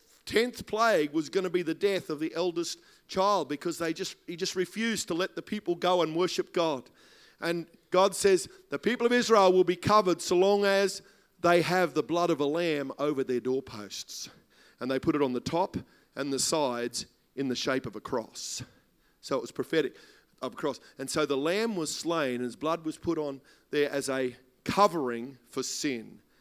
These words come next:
And so Jesus came as the Passover lamb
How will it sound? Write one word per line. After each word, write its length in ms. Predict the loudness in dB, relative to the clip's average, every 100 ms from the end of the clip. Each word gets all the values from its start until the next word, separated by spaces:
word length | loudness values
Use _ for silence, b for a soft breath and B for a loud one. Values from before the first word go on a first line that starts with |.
| b b b
And 140 | -10 -4
so 180 | 0 0
Jesus 540 | 4 4 4 -2 -6
came 440 | -6 -4 -2 -4
as 360 | -4 -4 -6 -4
the 300 | -2 -2 -2 -10 b b b b -10
Passover 680 | -4 -2 -2 -2 -2 -2 -6
lamb 760 | -6 -6 -6 -8 -10 -16 -20